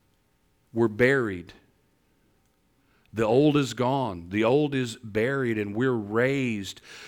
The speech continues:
to walk in new life. He died for us, and we're raised in him, and the victory over sin and, and all of the, the,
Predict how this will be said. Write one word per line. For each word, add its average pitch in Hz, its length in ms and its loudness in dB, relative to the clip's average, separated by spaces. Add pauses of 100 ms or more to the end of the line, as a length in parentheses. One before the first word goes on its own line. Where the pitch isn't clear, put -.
(120)
to 123 140 0
walk 117 680 -2
in 127 440 -4
new 127 360 0
life. 120 580 -6 (300)
He 151 200 -4
died 123 760 -4
for 131 440 -2
us, 139 560 -4 (340)
and 110 220 -4
we're 135 240 2
raised 123 920 -2
in 120 240 -2
him, 139 560 -4
and 120 240 -4
the 110 100 -2
victory 107 840 -6 (320)
over 123 500 0
sin 135 540 -4
and, 101 260 -6
and 107 280 -6
all 147 380 0
of 131 140 -2
the, 123 160 -2 (240)
the, 110 340 -4